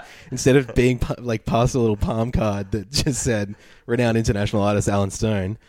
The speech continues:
Speaker 2: Um, but anyway, they slow dance. Um, they have some champers. Uh, Alex seems pretty into it. Uh, in voiceover, she says, "Just kiss me. Just do it."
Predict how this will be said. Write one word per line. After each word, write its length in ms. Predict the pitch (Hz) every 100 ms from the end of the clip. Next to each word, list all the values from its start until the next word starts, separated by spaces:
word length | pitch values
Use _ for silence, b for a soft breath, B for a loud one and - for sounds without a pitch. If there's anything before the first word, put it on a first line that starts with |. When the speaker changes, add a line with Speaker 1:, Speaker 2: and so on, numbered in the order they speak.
| b b b b b b -
Speaker 2:
Um, 360 | 123 123 127
but 160 | 127 156
anyway, 240 | 180 160
they 100 | 156
slow 400 | - - 160 175
dance. 540 | 170 160 180 - - -
Um, 360 | 123 123 120 120
they 100 | 127
have 180 | 143 135
some 160 | 135
champers. 720 | 117 - 117 127 139 139 139 -
Uh, 320 | 117 113 110 104
Alex 340 | 127 143 139
seems 260 | - 143 131
pretty 240 | - 135
into 360 | 117 120 139 165
it. 180 | 226 -
Uh, 280 | - 110 110
in 160 | 127 117
voiceover, 420 | 110 117 117 113
she 140 | -
says, 260 | 113 104 92
"Just 240 | - -
kiss 240 | - 160 -
me. 180 | 110 90
Just 260 | 170 190 -
do 200 | 208 185
it." 140 | -